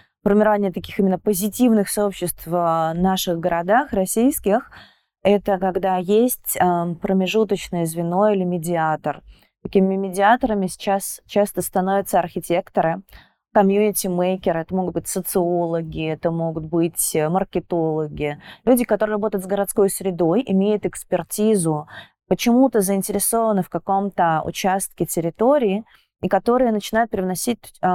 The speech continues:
в эту территорию, а, какие-то действия. Они объединяются с местной администрацией, могут действовать сами, могут действовать с местными другими стейкхолдерами, например, библиотекой, как в Семенцах, да. Изначально, а, это была,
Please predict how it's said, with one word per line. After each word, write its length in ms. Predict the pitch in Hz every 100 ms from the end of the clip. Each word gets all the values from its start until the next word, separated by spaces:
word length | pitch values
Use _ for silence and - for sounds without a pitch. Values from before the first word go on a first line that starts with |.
| 175 165
в 240 | 185 180 175
эту 200 | - -
территорию, 640 | - 196 - 285 226 196 - - - _
а, 140 | 165 165
какие-то 380 | 180 - -
действия. 720 | 190 202 185 - - 143 143 -
Они 180 | 196 254
объединяются 760 | 233 196 196 202 202 190 - 165
с 120 | -
местной 500 | 180 180 - 165 151
администрацией, 800 | 147 156 147 - 156 156 - 151
могут 340 | 170 170 165 _
действовать 560 | 180 180 - 165 151 151
сами, 420 | - 170 165 156
могут 300 | 156 165 151
действовать 360 | 160 160 147 -
с 60 |
местными 380 | 160 156 - 151
другими 360 | 143 160 160 160
стейкхолдерами, 600 | - - 143 151 143 156
например, 400 | 147 - 147 - _ _ -
библиотекой, 800 | 160 156 156 147 151 143 - 143
как 180 | - -
в 80 | -
Семенцах, 600 | - 165 160 - 120 90 _ -
да. 280 | 196 240 - - _
Изначально, 840 | 151 156 143 - 160 196 185 151 -
а, 240 | 147 147 -
это 260 | 160 180
была, 540 | 165 180 185 180 175